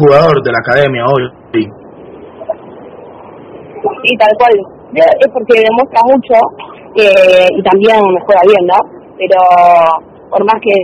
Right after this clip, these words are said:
Speaker 2: por ahí que a veces algunos pases son erróneos, eh, sí tiene mucha entrega y cuando la pierde la buscar y creo que es eso lo que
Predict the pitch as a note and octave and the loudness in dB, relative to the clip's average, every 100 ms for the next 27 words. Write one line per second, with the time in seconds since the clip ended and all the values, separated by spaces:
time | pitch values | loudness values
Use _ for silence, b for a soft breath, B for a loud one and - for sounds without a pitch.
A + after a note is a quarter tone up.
0 | G3+ G3 G3+ G#3 G3+ A3 G3+ F#3+ G#3 G3 | -4 -2 0 2 2 0 0 0 0 0
1 | G#3 G#3 G3+ G3+ G3+ A3 A#3 A#3 A#3+ C4 | -2 -4 -4 0 2 2 2 2 2 0
2 | - - - - - - G3 F#3 F3 E3+ | -6 -20 -20 -20 -20 -4 0 2 0 -2
3 | A3 G#3+ G#3+ G#3+ G#3 G#3+ G3 G#3+ A3 A#3 | -2 0 2 2 0 0 0 0 2 2
4 | G#3+ F#3 F3+ F3 G#3+ G#3+ F#3+ F#3+ G3+ A3+ | 2 0 -2 0 0 2 2 0 0 0
5 | G#3 G3+ G3+ G#3 G3+ G3 F3+ | 0 0 0 0 -2 -2 -2